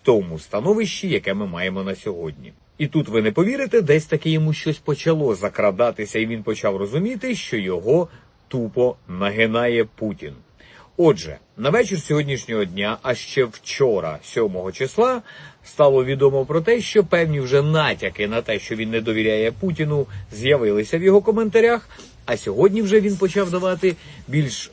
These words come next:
жорсткіші і більш чіткіші коментарі, які вже дають ту саму надію на те, що,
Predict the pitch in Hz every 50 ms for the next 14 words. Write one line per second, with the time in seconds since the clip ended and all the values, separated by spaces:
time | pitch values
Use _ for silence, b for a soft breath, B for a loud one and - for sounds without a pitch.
0 | - - 113 101 123 135 120 110 - - - - 185 214 226 190 - - 220 226
1 | - - 143 131 120 135 139 123 - - - - - - 131 113 - - - 120
2 | 104 - - - - 127 135 139 139 139 185 196 240 262 262 B B B B B
3 | B B - - 123 117 - 170 170 151 127 127 131 117 123 123 123 127 151 147
4 | 123 - - - - 123 120 107 - - 120 110 98 95 92 90 92 98 110 175
5 | 226 240 254 254 214 180 131 104 - 117 113 - - - 117 101